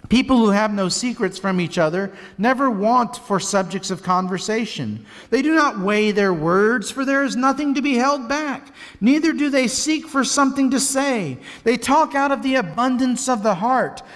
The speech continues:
They say just what they think.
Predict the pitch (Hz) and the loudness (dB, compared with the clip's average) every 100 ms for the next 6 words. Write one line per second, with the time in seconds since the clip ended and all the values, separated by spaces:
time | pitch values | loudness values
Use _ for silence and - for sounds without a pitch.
0 | - 202 220 190 - 294 294 294 277 180 | -6 0 2 2 0 0 2 2 0 0
1 | 262 277 - 233 254 254 220 214 - 240 | 0 0 -2 0 0 2 0 0 0 0
2 | 185 - - | 0 -4 -14